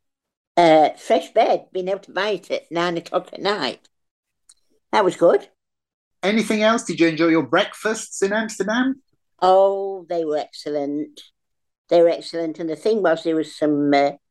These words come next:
Speaker 1: some young, uh, some young German young men in there. And we felt they weren't really being treated that nice. But bear in mind, the war hadn't been that long, that many years over.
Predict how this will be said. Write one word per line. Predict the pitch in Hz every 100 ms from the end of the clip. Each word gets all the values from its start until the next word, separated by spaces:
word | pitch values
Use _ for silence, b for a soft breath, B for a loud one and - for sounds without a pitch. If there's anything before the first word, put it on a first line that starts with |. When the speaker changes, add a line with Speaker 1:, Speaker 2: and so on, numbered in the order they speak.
| _ _ _ _ -
Speaker 1:
some | 180 170
young, | 165 196 196 190 190
uh, | 165 147 - _ _ _ _ _ _ _ -
some | 190 175
young | 165 156 151 147 _ -
German | 214 202 160 139 - -
young | 151 143 -
men | 151 139 127
in | 131 123
there. | 135 131 127 _ _ - B -
And | 185
we | 190
felt | 254 214 156
they | 165
weren't | 208 214 147
really | 185 165
being | 165 156 147
treated | - 170 - 151 120
that | 135 -
nice. | 143 143 151 151 -
But | -
bear | 240 226 165
in | 156
mind, | 170 156 147 147 151 _ _ _ _ _ _ _ _ _
the | 165
war | 160 190 185
hadn't | 170 156
been | 165 160
that | 180 196 -
long, | 165 160 160 147 _ _ _ _ _ _
that | 160 151
many | 160 143
years | 139 131 131
over. | 127 127 127 131